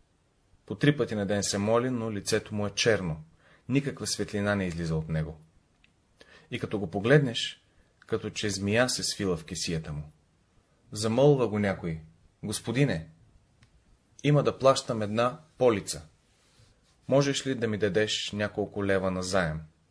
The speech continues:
„Нямам свободно време, намери някой, който разполага с повече свободно време, той да ти услужи.“ Разправя се като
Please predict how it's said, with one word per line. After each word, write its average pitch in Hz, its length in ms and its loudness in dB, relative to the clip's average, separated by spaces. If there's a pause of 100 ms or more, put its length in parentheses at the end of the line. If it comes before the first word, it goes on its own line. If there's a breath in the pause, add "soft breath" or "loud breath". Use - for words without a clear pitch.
(1500 soft breath)
„Нямам 107 280 2
свободно 92 500 2
време, 117 300 2
намери 104 320 -2
някой, 95 400 -2
който 101 320 0
разполага 95 520 -2
с - 40 -10
повече 92 400 0
свободно 95 500 0
време, 101 360 2 (320 loud breath)
той 113 160 6
да 98 120 2
ти 87 80 -8
услужи.“ 80 500 -6 (1800)
Разправя 131 400 6
се - 220 -4
като - 380 -4